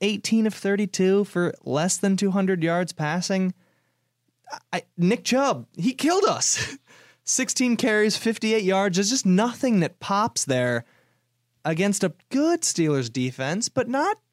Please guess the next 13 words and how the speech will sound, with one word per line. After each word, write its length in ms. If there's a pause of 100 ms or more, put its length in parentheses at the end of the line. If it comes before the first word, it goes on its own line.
(160)
you 100
know, 160
world-beating, 960
not 180
amazing. 640 (960)
Cleveland 640
down 360
most 300
of 80
this 120
game 360
and, 420
and 320